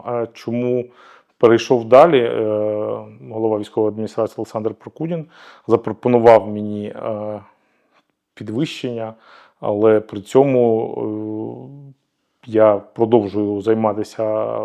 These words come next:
зв'язками з комунікаціями журналістів і з міжнародними змі, і з нашими, ну, але вже менше, і потрошку передаю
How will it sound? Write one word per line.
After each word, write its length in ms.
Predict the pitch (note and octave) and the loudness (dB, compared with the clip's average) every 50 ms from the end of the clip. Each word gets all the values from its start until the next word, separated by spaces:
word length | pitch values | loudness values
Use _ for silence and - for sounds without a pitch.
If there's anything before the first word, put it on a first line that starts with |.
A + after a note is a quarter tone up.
| - - _ A#2+ C3 _ _ | -10 -14 _ -20 -20 _ _
зв'язками 920 | _ _ A#2+ G#2+ G#2+ - - - A2+ G#2+ G#2 G#2+ G#2+ G#2+ G#2+ G#2+ A2 A2 G#2+ | _ _ -8 -6 -6 -6 -4 -4 -6 -4 -4 -4 -6 -6 -6 -6 -6 -8 -10
з 80 | G2+ | -12
комунікаціями 1000 | - A2+ - - A2 A2 A2 G#2+ - D#3 D#3+ D#3 - C#3+ C3 B2+ B2 A#2+ A#2 A2+ | -14 -14 -10 -8 -6 -4 -4 -2 0 0 0 0 -2 -6 -6 -6 -6 -6 -6 -6
журналістів 840 | G#2+ A2 A2 A2 A2 G#2+ A2+ A2 - _ _ - A2+ A2+ A2+ - - | -6 -6 -6 -6 -6 -8 -8 -8 -10 _ _ -18 -18 -18 -18 -20 -18
і 200 | A2+ A2 G#2 G2 | -16 -14 -14 -14
з 100 | F#2+ G2 | -14 -14
міжнародними 880 | A2 G#2+ G2+ A2+ A2+ C3+ D3 C3+ B2+ B2 A#2+ A#2 A2+ A2+ A2+ A#2+ B2 A2 | -14 -10 -6 -4 -2 -2 -2 -2 -4 -6 -4 -4 -4 -6 -6 -8 -10 -12
змі, 280 | G#2 A2+ A#2 A2+ A2 | -12 -12 -10 -10 -10
і 360 | A2+ A2+ _ A2+ A2 G#2+ G#2+ | -12 -12 _ -14 -12 -10 -12
з 120 | G#2 G#2 B2 | -10 -6 -4
нашими, 460 | C#3+ D#3 - - C#3 B2 A#2 A#2 A#2+ - _ - - - - _ _ | -4 -4 -4 -6 -8 -10 -10 -12 -12 -14 _ -20 -20 -20 -20 _ _
ну, 60 | A#2+ A2+ | 2 4
але 220 | A2 A#2+ C3+ B2+ | 6 6 6 4
вже 240 | A2 G#2 G#2+ A2 G#2+ | 4 2 0 -2 -2
менше, 800 | A#2 A2 A2+ B2 C#3 D3 C3+ - - - A2+ A2 A2 A2+ A2+ A2+ | -2 -2 -2 -2 -2 -2 -4 -6 -8 -8 -8 -8 -8 -10 -10 -12
і 20 | A2 | -12
потрошку 680 | A2 _ A2+ - A2+ A2+ A2+ - _ _ - A#2 - _ _ _ _ _ | -14 _ -14 -8 -6 -6 -6 -8 _ _ -18 -18 -18 _ _ _ _ _
передаю 540 | _ - A2 G#2+ A2 G#2 A2 G#2+ A2+ A#2 G#2+ | _ 0 2 2 2 2 2 2 2 0 0